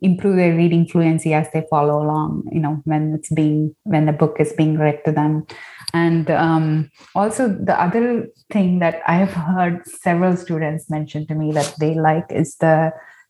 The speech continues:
color options that are <laughs> available. Like, you know, we have these, um, uh, like, high contrast options, and, um, and then there are also, like,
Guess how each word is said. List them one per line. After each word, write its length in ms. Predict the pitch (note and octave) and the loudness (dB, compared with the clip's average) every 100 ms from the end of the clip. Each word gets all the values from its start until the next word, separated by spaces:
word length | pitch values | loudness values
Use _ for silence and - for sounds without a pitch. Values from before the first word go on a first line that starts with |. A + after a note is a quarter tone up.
| - | -8
color 320 | E3+ E3+ G#3+ | -2 -2 -2
options 500 | - A#3 - B3 A#3+ | -2 -4 -6 -4 0
that 100 | A3 | 0
are 160 | G#3+ A3 | 0 0
<laughs> 60 | |
available. 400 | F3+ G#3+ G#3 A3 | 0 0 0 2
Like, 340 | G#3 E3+ - - - - F3+ | 2 0 -4 -14 -20 -10 0
you 80 | |
know, 140 | F3 D#3+ | 2 2
we 180 | E3+ E3+ | 2 2
have 400 | E3+ E3+ E3+ E3+ | 2 2 2 2
these, 320 | E3+ E3 - - | 2 0 -2 -2
um, 560 | D#3+ D3+ D3 D3+ D3+ - _ _ - - | 0 0 0 -2 -4 -8 _ _ -12 -4
uh, 680 | D3+ D3 D3+ G1+ G1+ G1+ - - - - - - | 0 0 0 -2 -2 -4 -4 -4 -6 -8 -4 -2
like, 180 | A2+ - | -2 -2
high 260 | - F#3+ F3+ | -2 0 0
contrast 800 | - F3+ E3 - E3 D3+ D3+ - | 0 2 2 2 2 2 0 -4
options, 760 | D3+ E3+ - - E3+ E3+ E3 D#3+ | 0 0 -2 0 2 2 2 2
and, 340 | D3+ D3+ D3 | 0 0 -2
um, 560 | - D#3 D3+ D3 D#3 - - _ _ - | -2 0 0 -2 -4 -10 -16 _ _ -2
and 100 | F#3 | 0
then 120 | F#3+ | 2
there 140 | F3+ F#3 | 2 0
are 80 | E3+ | 0
also, 420 | F#3 F#3 G3+ F3+ | -2 -2 -2 0
like, 320 | E3+ D3+ | 0 -2